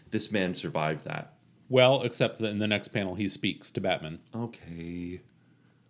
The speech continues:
Speaker 2: "You and Twinkle Toes will never beat the Speed Boys." So that's what the gang calls itself.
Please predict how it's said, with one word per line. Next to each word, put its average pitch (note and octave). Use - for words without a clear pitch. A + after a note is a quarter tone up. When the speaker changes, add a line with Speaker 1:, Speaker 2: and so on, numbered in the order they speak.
Speaker 2:
"You D3
and C3+
Twinkle C#3
Toes C3
will B2
never D3
beat A#2
the G#2
Speed B2+
Boys." F2+
So G#2+
that's D#3+
what D3
the C#3
gang A2+
calls G2
itself. D#2+